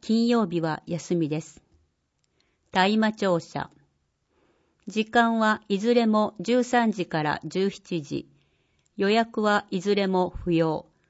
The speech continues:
社会福祉課、ファックス。ゼロ七四五四三八一八六。聴覚障害者など専用。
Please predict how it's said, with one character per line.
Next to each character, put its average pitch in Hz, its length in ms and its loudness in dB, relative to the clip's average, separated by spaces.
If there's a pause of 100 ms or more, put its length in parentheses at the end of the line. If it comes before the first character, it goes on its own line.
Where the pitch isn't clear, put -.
(260)
社 196 240 -2
会 226 260 4
福 220 220 -4
祉 - 200 -12
課、 180 240 0 (400)
フ - 60 0
ァ 220 60 6
ッ 233 60 -2
ク 226 180 -12
ス。 - 300 -10 (1120)
ゼ 220 160 2
ロ 247 140 4
七 233 260 2
四 190 300 0
五 165 340 0 (320)
四 226 260 0
三 185 400 0 (500)
八 226 320 0
一 220 220 -4
八 160 340 -6
六。 175 380 -4 (1300)
聴 269 260 4
覚 190 280 -2
障 202 320 -2
害 196 200 -2
者 160 260 -6
な 180 180 -4
ど 160 220 -4 (100)
専 170 380 0
用。 151 320 -4